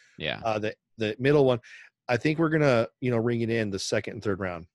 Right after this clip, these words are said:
Speaker 2: The
Speaker 1: Yeah.
Speaker 2: first round, I might not b-, do that good at, um, 'cause I, I know, like, Looney Tunes, um, you know, and then, like, Disney and stuff like that. I, I can't remember what else was pre-eighties. Like, if there's anything else, I think it was just Looney Tunes and Disney, wasn't it?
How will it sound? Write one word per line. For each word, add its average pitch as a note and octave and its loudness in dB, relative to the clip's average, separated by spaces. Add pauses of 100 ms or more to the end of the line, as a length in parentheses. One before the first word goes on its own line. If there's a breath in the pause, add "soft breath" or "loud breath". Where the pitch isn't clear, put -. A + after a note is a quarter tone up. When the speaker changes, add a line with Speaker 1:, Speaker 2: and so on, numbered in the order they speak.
(460)
Speaker 2:
The G#2+ -6
Speaker 1:
Yeah. - -8
Speaker 2:
first C3+ 0
round, B2 0
I A#2 -6
might A2 -4
not G#2+ -8 (220)
b-, - -16
do A2 -2
that G2 -4
good G2 -4
at, F2+ -6 (680)
um, F#2 -10 (380)
'cause G#2+ -6 (180)
I, - -16
I A#2+ -8
know, B2+ 2
like, A2+ 0
Looney C#3 0
Tunes, C#3 0 (600 soft breath)
um, G2 -4 (960)
you A2 -8
know, G2+ -4
and G2+ -4
then, G2+ -4
like, F#2 -8
Disney A#2 -4
and A#2 -4
stuff A#2+ -6
like A#2+ -6
that. B2+ -4
I, A#2+ -14
I A#2 -14
can't - -8
remember A#2+ -6
what A#2 -2
else A#2 -6
was A2+ -8
pre-eighties. A#2 -6 (180)
Like, G2+ -8
if - -20
there's A2 -6
anything G#2+ -6
else, G#2 -6
I F#2 -10
think A#2 -8
it C3 -2
was A#2 -4
just G#2+ -6
Looney A2 -4
Tunes G2+ -6
and F2+ -8
Disney, A2+ -4
wasn't F#2 -8
it? E3+ -8